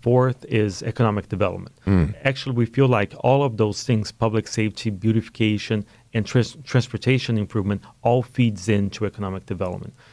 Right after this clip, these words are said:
Speaker 1: So we've, we've been focused on those areas, um, since the very beginning. We've identified public safety as our number one priority. With that,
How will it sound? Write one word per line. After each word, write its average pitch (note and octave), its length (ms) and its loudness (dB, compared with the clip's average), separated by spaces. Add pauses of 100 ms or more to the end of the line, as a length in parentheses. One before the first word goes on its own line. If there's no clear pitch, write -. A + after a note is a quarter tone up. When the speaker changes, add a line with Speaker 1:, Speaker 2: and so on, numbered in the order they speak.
(260)
Speaker 1:
So A2+ 220 -2
we've, A2+ 300 2
we've C3+ 180 4
been C3+ 160 4
focused D3 420 2
on C3 140 2
those A#2+ 260 4
areas, A2+ 560 4
um, F#2+ 480 -2 (140)
since - 260 0
the A#2 80 0
very A#2+ 300 4
beginning. G2 560 -2 (480)
We've A#2+ 180 4
identified A#2 640 0
public G#2 300 -6
safety - 280 -4
as G#2 120 -2
our G#2 100 0
number A2+ 320 2
one A2 240 0
priority. G2+ 640 0 (400)
With A#2+ 160 0
that, A#2+ 340 2